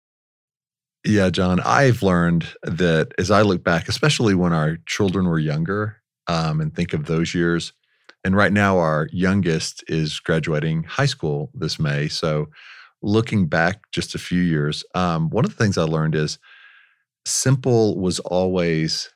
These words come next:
better. And the more complex, the more moving pieces, th-, the more, "Yeah, we've only got so many days, but we can squeeze this in and we can also do this while we're there 'cause we wanna get as much in as we can."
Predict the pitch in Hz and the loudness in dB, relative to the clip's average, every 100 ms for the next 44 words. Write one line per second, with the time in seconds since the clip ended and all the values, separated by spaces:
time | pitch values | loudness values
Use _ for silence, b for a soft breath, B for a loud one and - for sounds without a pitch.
0 | _ _ _ - 80 69 50 50 - _ | _ _ _ -12 -4 -2 -2 -6 -12 _
1 | _ _ _ _ _ _ - 101 95 90 | _ _ _ _ _ _ -8 -2 0 0
2 | 87 85 - 101 98 101 98 - - 107 | 0 -2 -6 -4 0 0 0 -4 -4 -2
3 | 95 - 98 98 - - - - B B | -2 -2 2 2 -2 -8 -8 -12 B B
4 | B B B - 95 95 98 95 98 98 | B B B -2 2 4 4 4 4 2
5 | 87 - 98 - 101 92 92 87 - - | 0 0 0 2 2 2 2 0 -6 -8
6 | 92 90 - 95 95 92 95 95 92 92 | -8 -8 -10 -4 0 2 2 4 4 2
7 | 92 B B - - 127 127 123 123 120 | 0 B B -12 -2 2 4 6 4 0
8 | - 101 110 113 113 110 - 123 110 104 | -2 2 4 4 4 2 2 2 4 4
9 | 101 98 98 92 104 143 165 127 - 110 | 4 2 0 -2 0 2 2 0 0 0
10 | 101 - 95 87 87 87 90 87 120 139 | 0 0 -4 -2 -2 -2 0 0 0 2
11 | 117 - 104 120 131 95 101 92 98 101 | 0 0 -2 0 2 2 2 2 0 2
12 | 90 87 82 85 85 87 98 131 117 98 | 2 2 0 0 -2 -2 2 2 2 0
13 | B B B B - 92 117 110 110 110 | B B B B -12 2 4 4 2 2
14 | 117 98 85 82 101 95 85 80 | 2 0 0 -2 0 0 2 0